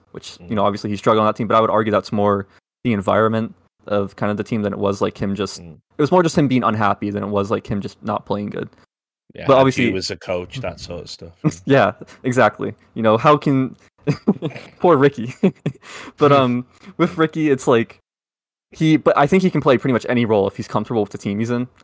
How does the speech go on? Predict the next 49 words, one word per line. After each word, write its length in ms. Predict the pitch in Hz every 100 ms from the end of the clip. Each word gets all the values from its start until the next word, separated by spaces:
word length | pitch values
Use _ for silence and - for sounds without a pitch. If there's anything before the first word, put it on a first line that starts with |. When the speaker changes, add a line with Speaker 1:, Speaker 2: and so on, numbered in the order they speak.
| _ _
Speaker 1:
And 120 | 117
so 160 | - 104
I 60 | 104
think, 240 | 117 101 117
I 40 |
think 160 | 131 127
he'll 60 | 113
be 100 | 107
pretty 180 | 113
much 160 | 101 -
fine 260 | 107 104 101
playing, 260 | 107 101
like, 160 | 101 -
those, 120 | 107
like, 180 | 98 -
lurker 300 | 117 117 110
roles. 460 | 113 113 113 -
He's 180 | - 117
gonna 160 | 139 120
play 160 | 117 101
bitch 240 | 110 -
roles, 420 | 110 104 107 - _ -
and 340 | 110 107 104 98
he's 180 | - 123
fine 200 | - 104
with 100 | 101
that. 200 | 101 101 101
Like, 140 | 98
he, 140 | 98
he 180 | 98 117
enjoys 320 | 107 104 104 101
those. 160 | 104 -
Speaker 2:
Yeah. 20 |
Speaker 1:
He 60 |
thinks 200 | 110 104
they're 120 | - 107
easy. 280 | 104 - - _ _ _ _ -
And 80 | 127
then 80 |
so 200 | 127 127
the 100 | 110
big 160 | 110 160
question 240 | 139 120
mark 140 | 113 107
would 80 | 107
be 80 |
with 140 | 104 -
Grim, 380 | 117 104 123 -
because 560 | 117 117 104 101 -